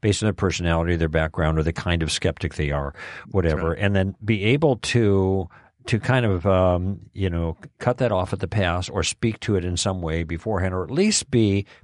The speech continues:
Speaker 1: prepared to address that when it comes up. I wanna ask a, a, another issue. This time's flying by here. It's just, uh, so much fun talking.
Speaker 2: Oh.
Speaker 1: We should have scheduled two hours, you know.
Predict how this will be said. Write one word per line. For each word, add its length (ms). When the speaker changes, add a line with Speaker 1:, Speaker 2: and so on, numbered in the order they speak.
Speaker 1:
prepared 640
to 160
address 400
that 240
when 180
it 120
comes 260
up. 240
I 60
wanna 400
ask 300
a, 160
a, 220
another 340
issue. 280
This 280
time's 260
flying 420
by 220
here. 240
It's 180
just, 320
uh, 220
so 200
much 200
fun 280
talking. 260
Speaker 2:
Oh. 60
Speaker 1:
We 100
should 160
have 100
scheduled 420
two 240
hours, 380
you 80
know. 220